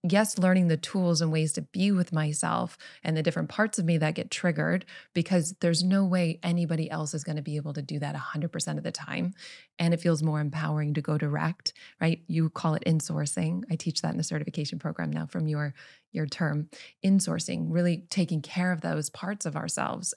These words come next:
And then being able to also, if we have conscious partnership or a willing and available partner, to also hold that safe space, to be with that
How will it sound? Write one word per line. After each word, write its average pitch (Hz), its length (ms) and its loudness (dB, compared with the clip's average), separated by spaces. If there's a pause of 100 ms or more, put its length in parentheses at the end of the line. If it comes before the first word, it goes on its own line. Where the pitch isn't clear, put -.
And 170 220 4
then 160 380 4 (440)
being 175 340 6
able 160 300 2
to 165 380 -2
also, 185 580 2
if 170 280 0
we 170 100 0
have 175 440 -2
conscious 156 360 -4
partnership - 720 -6
or 160 280 -2
a - 80 -4
willing 165 460 0
and 156 80 -2
available 151 380 -4
partner, 151 360 -6
to - 200 -8
also 170 340 -2
hold 147 200 -6
that - 180 -8
safe - 180 -8
space, - 400 -4 (420)
to 190 120 -2
be 180 280 2
with 214 200 -2
that - 240 -6